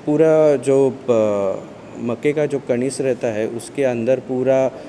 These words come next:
ये गांजा भरा हुआ था। दो दो केजी के साधारण उनके पैकेट्स उसके अंदर वहाँ पे छुपे हुए थे।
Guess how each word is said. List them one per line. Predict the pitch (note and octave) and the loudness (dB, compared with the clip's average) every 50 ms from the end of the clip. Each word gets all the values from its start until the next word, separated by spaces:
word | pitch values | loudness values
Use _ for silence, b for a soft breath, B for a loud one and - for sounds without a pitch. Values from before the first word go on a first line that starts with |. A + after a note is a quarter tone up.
| B B B | B B B
ये | B2 B2+ | -4 -2
गांजा | A#2+ A#2+ A2+ G#2+ A2 A2 B2+ B2 | -2 -2 -2 -2 0 0 0 0
भरा | A2+ A2+ G#2 A2+ | 0 0 -2 0
हुआ | A#2+ B2 B2 C3 B2+ | 0 0 0 0 -2
था। | - - C3 C3 B2+ | -2 -2 -2 -2 -2
दो | B2 A#2+ A#2+ A#2+ | -2 -2 -2 0
दो | A#2+ C3+ C#3 | 0 0 0
केजी | C3 - B2+ A#2+ A2+ B2+ C#3+ | 0 0 -2 -2 -2 -2 -4
के | C#3+ C#3+ C#3 C#3+ C#3+ - - - | -2 0 2 2 2 0 -4 -10
साधारण | - - C3 A2+ A2 A#2+ B2 A#2 A#2+ B2 | -8 -4 -4 -4 -2 -2 -4 -4 -4 -4
उनके | B2 B2 A2+ G#2+ - C#3+ | -4 -6 -6 -6 -6 -4
पैकेट्स | C#3 - A#2 A2 - D#3 D3 C#3+ - | -2 0 -2 0 2 0 0 0 -2
उसके | C#3+ B2+ - - - C3+ C#3 | -6 -6 -6 -6 -2 -2 0
अंदर | B2 B2 B2 B2 B2 C3+ C3 | 0 2 2 2 4 4 4
वहाँ | B2+ B2+ A#2+ A#2 | 2 0 -2 -4
पे | A#2 - B2+ | -4 -6 -8
छुपे | A#2+ - B2 A2+ - C#3+ | -6 -6 -4 -2 0 2
हुए | C#3+ C3+ C3 A#2+ | 2 2 2 0
थे। | A2 - G#2+ G2 | 0 -4 -6 -10